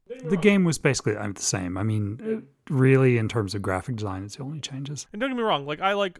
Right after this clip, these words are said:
Speaker 2: functionally, I've liked at least aspects of all of Carl's games, right? Like, I love Innovation. It's m-, w-, one of my favorite games. Um, and, like, but all his other games are clever, and this game is definitely clever.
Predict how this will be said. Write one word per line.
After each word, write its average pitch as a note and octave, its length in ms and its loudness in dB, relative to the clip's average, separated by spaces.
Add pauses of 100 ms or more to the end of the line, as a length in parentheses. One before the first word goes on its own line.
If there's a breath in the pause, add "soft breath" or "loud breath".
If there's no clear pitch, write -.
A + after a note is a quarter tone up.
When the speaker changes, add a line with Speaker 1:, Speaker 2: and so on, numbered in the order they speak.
(240)
Speaker 2:
functionally, G3 380 0
I've E3 100 2
liked D#3 320 0 (120)
at D#3+ 140 -4
least D#3+ 320 -6
aspects D3 440 0
of C3 60 -12
all C3 160 -10
of A#2 100 -18
Carl's - 260 -20
games, - 460 -20
right? C3 340 -12
Like, C#3 140 -10
I D#3+ 60 2
love A3 200 6
Innovation. E3 380 0
It's B2+ 160 -12
m-, C#3 100 -14 (220)
w-, C#3+ 240 -6
one D3+ 200 4
of D3+ 60 2
my C#3 80 6
favorite B2 220 2
games. A#2 420 -6
Um, A#2+ 380 -2 (420 soft breath)
and, C3+ 80 -6
like, C#3+ 100 -2 (120)
but G#3+ 100 4
all A#3 140 6
his G#3+ 80 2
other G#3+ 140 0
games F#3 200 -2
are D#3+ 100 0
clever, A#2+ 540 -8
and C#3+ 80 -8
this E3 100 -6
game B3+ 140 -4
is G3+ 80 -4
definitely F#3+ 240 -2
clever. - 540 -10